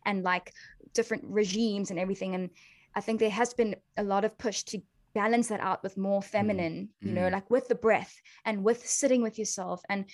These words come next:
Speaker 1: being, you know, not so stressed, not so always in the sympathetic state, because as much as we want to always just do, do, do, we have to balance it out with being in a parasympathetic state. And,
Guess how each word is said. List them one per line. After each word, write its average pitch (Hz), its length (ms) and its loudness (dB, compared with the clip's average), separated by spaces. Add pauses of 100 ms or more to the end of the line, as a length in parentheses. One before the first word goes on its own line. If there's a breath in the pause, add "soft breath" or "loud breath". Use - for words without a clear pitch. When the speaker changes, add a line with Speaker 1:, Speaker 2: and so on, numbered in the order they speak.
(260 loud breath)
Speaker 1:
being, 269 260 6 (180)
you 226 120 0
know, 233 140 0
not 220 260 2
so 277 160 0
stressed, - 540 -2
not 220 340 -4
so 247 220 0
always 240 360 4
in 226 100 2
the 214 100 -4 (160)
sympathetic 226 520 0
state, 226 260 0
because - 400 -2 (180)
as 233 160 0
much 233 240 0
as 233 240 -2 (840)
we 226 180 -2
want 214 260 2
to - 80 0
always 226 260 4
just - 180 -4 (180)
do, 247 160 0
do, 220 180 -4
do, 214 380 -2 (240 loud breath)
we 226 100 -4
have - 440 -6
to 190 260 -2 (260 soft breath)
balance 190 380 2
it 190 140 -8
out 175 260 2 (120)
with 180 180 -4 (420 soft breath)
being 190 240 -2
in 185 120 -4
a 175 40 -6
parasympathetic 175 760 -2
state. 180 360 -6
And, 180 220 -4